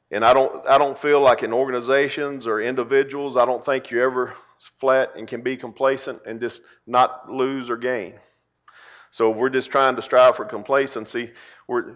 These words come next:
we're not getting closer to God, because we're either gonna grow closer to God with our efforts or we're gonna get farther from Him. And we need to continue to grow as long as we live.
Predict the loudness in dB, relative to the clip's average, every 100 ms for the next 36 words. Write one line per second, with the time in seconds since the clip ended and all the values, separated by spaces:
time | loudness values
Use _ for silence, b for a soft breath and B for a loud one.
0 | -20 -8 -2 4 4 2 -4 -2 -2 -2
1 | -4 -4 2 4 6 2 -4 -4 -4 -4
2 | -6 -6 -4 -6 -4 -2 -2 0 -2 -2
3 | -6 0 4 6 4 -2 0 2 0 -2
4 | -8 -6 -6 -6 -6 -6 0 2 2 -2
5 | -8 -8 -6 -6 -8 -14 b b b b
6 | -6 -4 -2 -2 -2 -4 -6 -6 -6 -6
7 | -2 0 0 -2 -10 _ _ _ _ _
8 | _ -8 0 0 2 -2 -6 -4 -4 -4